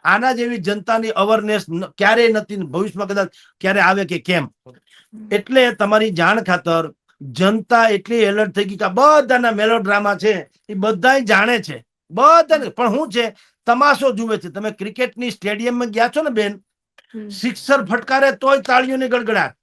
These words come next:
Speaker 1: વિકેટ પડે તોય તાળીઓની ગડગડાટ. જે જીતમાં હોય એના સામે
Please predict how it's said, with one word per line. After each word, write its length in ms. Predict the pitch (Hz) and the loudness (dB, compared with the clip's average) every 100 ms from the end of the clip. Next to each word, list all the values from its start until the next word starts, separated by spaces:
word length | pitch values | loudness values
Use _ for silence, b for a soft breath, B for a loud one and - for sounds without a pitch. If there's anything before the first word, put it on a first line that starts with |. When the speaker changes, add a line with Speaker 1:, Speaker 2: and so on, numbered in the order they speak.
| b b | b b
Speaker 1:
વિકેટ 460 | 147 196 254 285 226 | -6 -6 0 0 0
પડે 180 | 262 269 | 0 0
તોય 260 | - 277 | 2 2
તાળીઓની 440 | 240 262 262 262 254 | 2 0 0 -2 -2
ગડગડાટ. 400 | 240 220 208 165 | -2 0 -2 -2
જે 420 | 143 247 285 294 | 2 4 6 4
જીતમાં 520 | 208 214 226 262 269 254 | 2 -4 -4 0 2 2
હોય 140 | 262 | 2
એના 220 | 240 254 | 0 0
સામે 180 | 220 | -2